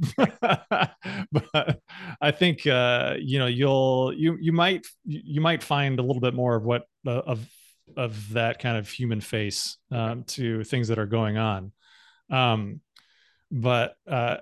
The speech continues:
I think for me, I, I liked that the story was more about the, again, like you're saying, it's very people focused, uh, more about the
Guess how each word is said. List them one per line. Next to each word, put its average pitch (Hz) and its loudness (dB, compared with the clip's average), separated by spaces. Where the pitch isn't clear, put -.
I 147 2
think 202 0
for - -2
me, 151 4
I, 160 0
I 165 0
liked 175 0
that 151 -2
the 147 -2
story 143 2
was 123 -2
more 123 0
about 113 0
the, 123 -2
again, 135 2
like 120 0
you're 123 0
saying, 135 0
it's 104 -2
very 117 2
people 160 0
focused, 104 -4
uh, 127 0
more 175 4
about 151 4
the 113 0